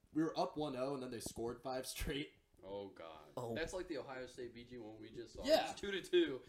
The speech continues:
Speaker 2: and next thing we knew, it was five to two. We're like,
Speaker 3: Within, what, two and a half
Speaker 2: Yeah,
Speaker 3: minutes or
Speaker 2: exactly.
Speaker 3: something
Speaker 1: Yeah.
Speaker 3: like
Speaker 2: We're like,
Speaker 3: that?
Speaker 2: "What is happening?"
Speaker 1: But I
Speaker 3: Right.
Speaker 1: saw a Walleye guy take his helmet off. I'm like,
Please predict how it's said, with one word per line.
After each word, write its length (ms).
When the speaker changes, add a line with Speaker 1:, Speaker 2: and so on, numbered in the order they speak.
Speaker 2:
and 80
next 160
thing 80
we 60
knew, 100
it 40
was 180
five 280
to 60
two. 280
We're 100
like, 180
Speaker 3:
Within, 240
what, 240
two 160
and 80
a 40
half 180
Speaker 2:
Yeah, 100
Speaker 3:
minutes 160
or 100
Speaker 2:
exactly. 220
Speaker 3:
something 20
Speaker 1:
Yeah. 60
Speaker 3:
like 100
Speaker 2:
We're 80
like, 100
Speaker 3:
that? 60
Speaker 2:
"What 200
is 160
happening?" 420
Speaker 1:
But 340
I 80
Speaker 3:
Right. 60
Speaker 1:
saw 380
a 180
Walleye 320
guy 200
take 220
his 140
helmet 280
off. 160
I'm 80
like, 140